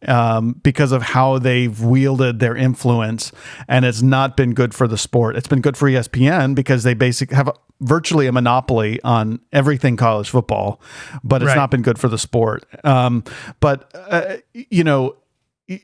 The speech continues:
Speaker 1: you've gotta find a way to get sort of the, the human factor, the, the, the prejudice, basically, uh, toward these, you know, marquee teams. What happens is the committee goes into this dark room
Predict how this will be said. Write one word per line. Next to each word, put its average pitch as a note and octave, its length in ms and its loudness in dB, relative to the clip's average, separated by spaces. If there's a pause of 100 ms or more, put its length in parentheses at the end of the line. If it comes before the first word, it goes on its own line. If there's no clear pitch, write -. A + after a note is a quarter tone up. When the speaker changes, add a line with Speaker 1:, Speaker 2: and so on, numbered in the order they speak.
Speaker 1:
you've D#3 320 0
gotta E3 300 2
find D3+ 300 0
a C#3 40 2
way B2 360 0
to B2 120 0
get B2+ 380 0
sort C#3 200 2
of A#2 220 -2
the, B2 360 2
the B2+ 180 0
human C#3+ 520 2
factor, A#2+ 760 0
the, A#2+ 500 0
the, B2+ 280 -2
the C3 120 -2
prejudice, C3 720 0
basically, A#2+ 760 0 (340)
uh, A#2+ 320 2
toward C#3+ 540 0
these, B2 380 -2 (440)
you C#3 120 2
know, A2+ 140 0
marquee C#3+ 760 0
teams. A#2 580 0 (420)
What F3 100 2
happens G3 380 0
is D3 100 0
the C#3 160 -2
committee E3+ 280 0
goes D3 280 0
into C#3+ 240 0
this A#2 220 -2
dark C3 320 0
room A#2+ 420 0